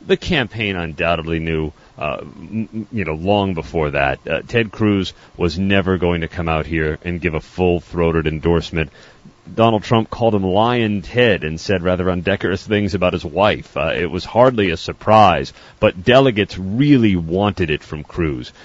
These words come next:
A-, and as he wound down without that endorsement, you heard the New York delegation start to rev up, uh, catcalls of "endorse, endorse, country first," and then the chants of "We want Trump."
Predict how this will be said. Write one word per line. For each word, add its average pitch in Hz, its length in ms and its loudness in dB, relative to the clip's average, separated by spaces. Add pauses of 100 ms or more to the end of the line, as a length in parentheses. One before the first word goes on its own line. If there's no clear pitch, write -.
(120)
A-, 90 240 -6
and 98 180 0
as 98 300 -2
he 98 140 -2
wound 101 540 0
down 92 480 2 (240)
without 92 440 2
that 95 160 2
endorsement, 85 720 0
you 78 100 -4
heard 92 240 -2
the 82 80 -2
New 92 160 0
York 104 280 2
delegation 90 560 0
start 92 320 2
to 87 100 0
rev 87 340 2
up, 85 240 0 (480)
uh, 73 180 -10
catcalls 87 840 0
of 80 240 -4
"endorse, 123 720 4
endorse, 131 640 2
country 165 640 -2
first," 160 600 2
and 113 140 -2
then 110 220 -2
the 113 80 -2
chants 147 520 0
of 101 160 0
"We 160 440 -2
want 147 460 0
Trump." 175 560 0